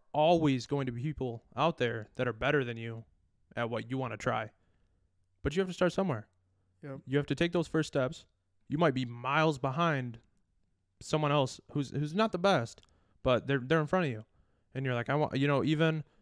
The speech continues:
Speaker 1: I just wanna take my first few steps."
Speaker 2: Right.
Speaker 1: Like, without, without these people judging me. And that's the thing is, people don't care. People, I, so me personally, if someone is trying something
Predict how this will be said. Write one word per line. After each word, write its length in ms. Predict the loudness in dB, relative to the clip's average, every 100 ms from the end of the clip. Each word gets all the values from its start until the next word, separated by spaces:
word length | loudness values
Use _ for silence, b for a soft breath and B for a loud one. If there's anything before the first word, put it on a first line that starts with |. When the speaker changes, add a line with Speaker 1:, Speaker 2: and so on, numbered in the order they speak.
| b b -12
Speaker 1:
I 60 | -8
just 140 | -4
wanna 120 | -2
take 120 | 0 0
my 100 | 0
first 220 | -2 -2
few 80 | -4
steps." 360 | -4 -6 -8 _ _ -20
Speaker 2:
Right. 240 | -16 -14 -2
Speaker 1:
Like, 200 | -2 0
without, 260 | 2 2 2
without 260 | 0 0
these 120 | 0 -2
people 200 | -2 -2
judging 300 | -2 -2 -6
me. 160 | -10 -12 -2
And 100 | 2
that's 100 | 2
the 80 | 2
thing 180 | 0 -2
is, 120 | -4 -10 _ _ _ _ -4
people 180 | 0 0
don't 160 | 0
care. 160 | -2 -2
People, 320 | -2 -2 -2
I, 140 | -4 -8 -8
so 160 | -2 0
me 140 | 0 0
personally, 460 | 0 -2 -6 -10 -14 _ _ _ _ _
if 140 | -6 -4
someone 360 | -2 0 0
is 140 | -2 -2
trying 260 | -2 -2
something 440 | -4 -8 -10 -12